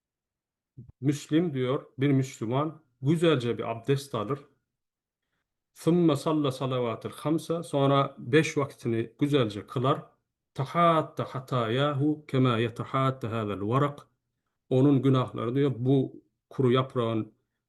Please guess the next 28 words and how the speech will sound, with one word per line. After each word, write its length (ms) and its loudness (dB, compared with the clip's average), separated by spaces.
düştüğü 420 2
gibi, 460 2
e, 40 -14
günahları 580 -2
da 360 -2
düşer 420 -4
diyor. 240 -6
E, 120 0
Rebi 260 8
bin 100 4
Ka'b 380 0
da 340 0
bir 60 2
gün, 480 0
e, 80 -4
Efendimizle 640 2
gecelerken 720 0
ona 220 0
yardım 380 4
ediyor 200 -2
abdest 400 -6
almak 280 -4
için. 140 0
Sonra 360 4
diyor 260 2
ki, 300 0
e, 220 -4
"Sel 460 2